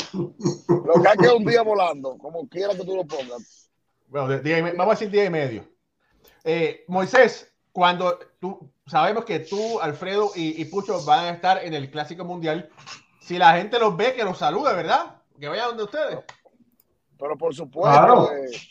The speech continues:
Speaker 1: si la gente de béisbol ahora quiere grabar saludos, lo vamos a grabar para subirlo, para que se vean después en el programa. Cualquier gente
Speaker 3: Sí.
Speaker 1: que nos vea, es un compromiso. Todos vamos, todos vamos a tener celulares, así que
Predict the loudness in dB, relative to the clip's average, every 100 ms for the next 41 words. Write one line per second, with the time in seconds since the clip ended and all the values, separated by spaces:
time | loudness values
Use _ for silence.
0 | _ _ _ _ _ _ -14 -14 -12 -10
1 | -8 -6 -6 -6 -6 -4 -2 -2 0 2
2 | 2 2 0 -4 -8 -8 -6 -6 -4 -4
3 | -6 -6 -6 -6 -6 -8 -12 _ _ _
4 | _ -8 -6 -6 -4 -4 -2 -4 -4 -10
5 | -12 -12 -10 -10 -10 -16 _ _ _ _
6 | -14 -12 -12 -8 -6 -4 -2 -2 -4 -6
7 | -6 -6 -4 -6 -8 -18 _ _ _ _
8 | _ -6 -6 0 0 0 -2 -4 -2 -4
9 | -4 -6 -4 -4 -8 _ _ _ _ _
10 | _ -6 -4 0 0 0 -4 -10 -14 _
11 | _ _ -2 2 4 2 -4 -6 -4 -2
12 | -2 -2 -6 -6 -8 -6 -6 -6 -10 -14
13 | -8 -2 -2 -4